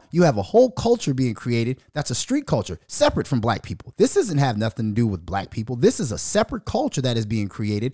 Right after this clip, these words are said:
by opportunistic niggas. Lazy, opportunistic niggas who are influenced by television. They watch T V, they watch Lifestyles of the Rich and Famous, and they like, "Oh, I wanna have that."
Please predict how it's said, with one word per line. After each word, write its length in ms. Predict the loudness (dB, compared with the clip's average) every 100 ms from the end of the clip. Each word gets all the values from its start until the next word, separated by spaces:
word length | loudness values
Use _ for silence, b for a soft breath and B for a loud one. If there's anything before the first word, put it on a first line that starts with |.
| b -10
by 120 | -6 -2
opportunistic 760 | -2 -4 -2 0 0 -2 -8 _ -8
niggas. 380 | -8 -8 -14 -18 _ _ _
Lazy, 540 | -6 -2 0 0 -4 -6 b 0
opportunistic 680 | 0 0 0 0 0 0 -2
niggas 400 | 0 0 -2 -6 b b 0
who 200 | 4 4
are 220 | 2 -2 -6
influenced 500 | -6 -2 -2 -2 -2
by 120 | -2
television. 600 | 0 2 2 0 -4 -10 _ _ _ _ _ -4
They 120 | -2
watch 360 | 2 2 0
T 180 | -2 -2
V, 260 | 0 -2 -6 _ _
they 80 | -2
watch 420 | 2 2 2 -4 -10
Lifestyles 440 | -2 -2 0 -2 -2
of 60 |
the 80 | -2
Rich 180 | -2 -2
and 100 | -4
Famous, 360 | -2 0 -2 b b
and 120 | -4 -2
they 60 |
like, 180 | 0 -2 _ 0
"Oh, 360 | 2 4 2 b b -2
I 140 | 0
wanna 220 | 0 0
have 360 | 0 -2 -4 -2
that." 420 | -2 -2 -6